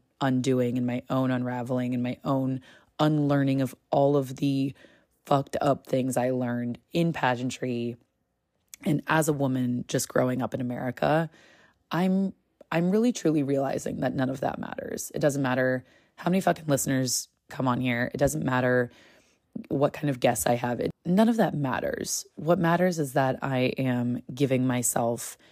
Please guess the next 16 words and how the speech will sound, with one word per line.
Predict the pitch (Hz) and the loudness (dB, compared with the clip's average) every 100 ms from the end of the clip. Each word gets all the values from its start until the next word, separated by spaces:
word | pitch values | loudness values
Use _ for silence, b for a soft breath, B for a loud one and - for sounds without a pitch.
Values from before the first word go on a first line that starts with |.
| b b b - | b b b -2
the | 147 135 135 | 2 4 2
space | 131 - 226 214 190 - | 0 2 4 4 2 -4
and | - 151 143 135 135 123 - - - | 0 2 2 0 -2 -4 -10 -18 -4
the, | 147 135 127 127 123 - _ - | 0 0 0 2 0 -2 _ -4
and | 139 135 | -4 -2
just | 156 - | -4 -2
my | 139 | -2
own | 135 131 | 0 0
place | 127 - - - - - | 0 -2 -2 0 -4 -2
to | - | -2
kind | - 127 127 | 0 0 -2
of, | 123 | -2
like, | 135 127 123 - b b b _ _ _ _ _ 165 | -2 -2 -4 -10 b b b _ _ _ _ _ 0
really | 175 226 220 190 | 4 6 6 2
hash | 139 127 123 127 | 0 -2 0 0
out | 120 123 | 2 0